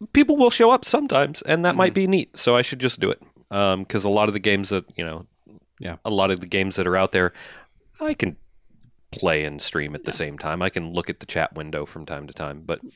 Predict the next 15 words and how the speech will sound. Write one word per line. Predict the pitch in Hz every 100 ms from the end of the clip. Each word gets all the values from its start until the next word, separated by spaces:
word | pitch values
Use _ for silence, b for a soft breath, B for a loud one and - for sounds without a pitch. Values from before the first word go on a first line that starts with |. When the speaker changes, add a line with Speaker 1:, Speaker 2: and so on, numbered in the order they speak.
| _ _
Speaker 2:
I | 147 175
treated | - 214 170
it | 147 -
like, | 139 127 - _ _ _ _ _ _ -
like | 139 -
it | 147
was | 135
going | - 127
to | 120
be | 117
archived | 127 120 120 113 101
on | 110
the | 107 107
YouTube | - 117
channel. | - - -